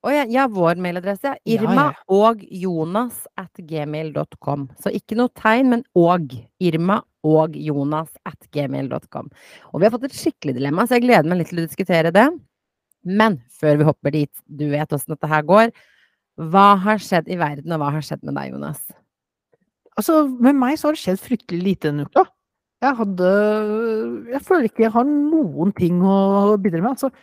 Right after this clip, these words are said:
Speaker 2: jeg tilbrakte lørdagen min ute i Hønefoss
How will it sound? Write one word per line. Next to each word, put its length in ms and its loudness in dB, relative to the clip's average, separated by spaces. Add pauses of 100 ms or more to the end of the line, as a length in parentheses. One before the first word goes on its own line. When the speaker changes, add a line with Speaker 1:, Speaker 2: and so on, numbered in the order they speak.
(140)
Speaker 2:
jeg 160 -4
tilbrakte 580 -2
lørdagen 760 0
min 100 -4 (460)
ute 340 0
i 40 -8 (120)
Hønefoss 680 -2